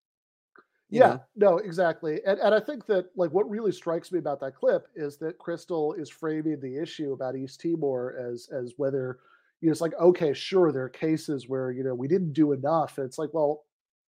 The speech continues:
Speaker 2: seems like a case where we did considerably too much, right? I mean, like, like
Speaker 1: Yeah.
Speaker 2: spending,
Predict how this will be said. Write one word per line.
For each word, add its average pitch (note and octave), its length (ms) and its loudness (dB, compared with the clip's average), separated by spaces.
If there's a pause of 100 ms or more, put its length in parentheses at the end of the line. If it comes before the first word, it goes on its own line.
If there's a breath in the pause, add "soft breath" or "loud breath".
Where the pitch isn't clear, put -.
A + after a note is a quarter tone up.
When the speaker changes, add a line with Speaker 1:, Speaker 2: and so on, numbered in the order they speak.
(280)
Speaker 2:
seems G4+ 400 -6
like E4+ 160 -6
a A#3+ 60 -8
case C4+ 300 -8
where G#3 100 2
we F3+ 80 6
did F#3 180 -2
considerably F3+ 640 0
too C#3+ 260 -4
much, D3+ 400 -4
right? C#3 160 -2
I D3+ 60 0
mean, D3 180 0
like, D3 220 0
like D3+ 160 0
Speaker 1:
Yeah. - 40 -14
Speaker 2:
spending, D#3+ 560 2